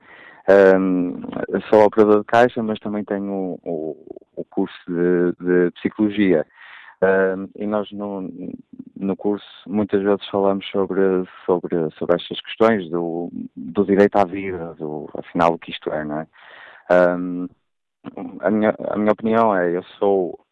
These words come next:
eh, a favor da, da eutanásia e do, da morte assistida. Ehm, há aqui muitas questões, eh, ehm, que de-, têm que ser, eh, eh, debatidas e, e trabalhadas. Ehm,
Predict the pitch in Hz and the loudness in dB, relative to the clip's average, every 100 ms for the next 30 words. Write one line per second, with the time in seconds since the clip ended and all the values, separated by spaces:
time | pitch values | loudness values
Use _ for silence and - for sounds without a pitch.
0 | - 82 82 87 87 90 87 82 82 78 | -4 -2 0 -2 -4 -2 -2 -2 -4 -4
1 | 80 - 87 85 - 82 104 135 113 90 | -6 -4 -4 -4 -4 -4 -2 -2 -4 -6
2 | 82 87 87 - 85 85 90 87 90 92 | -6 -6 -6 -8 -10 -2 0 2 0 0
3 | 87 - - - 101 120 127 _ - - | -6 -10 -12 -6 -4 -4 -4 _ -20 -20
4 | - - 92 92 92 90 90 - - 107 | -8 4 4 4 2 -4 -8 -8 -4 0
5 | 117 113 113 107 - - 104 95 92 92 | 2 2 -2 -4 -8 -8 -4 -4 -4 -4
6 | 87 85 - 80 80 76 - - 67 - | -2 -4 -4 -4 -4 -6 -8 -8 -8 -8
7 | - 85 90 85 - 92 90 - 87 82 | -2 2 2 2 0 2 0 0 2 4
8 | 90 85 82 - 82 82 85 80 80 90 | 6 6 2 0 0 2 0 -2 -2 2
9 | 95 - 127 110 95 76 - - 82 80 | 2 0 -2 2 2 0 -10 -8 -6 -4
10 | 76 78 78 78 - 78 78 71 82 110 | -6 -6 -10 -8 0 2 2 4 2 0
11 | 113 _ - - - - 95 98 98 98 | -8 _ -20 -20 -20 0 6 8 8 6
12 | 92 92 92 | 0 -6 -8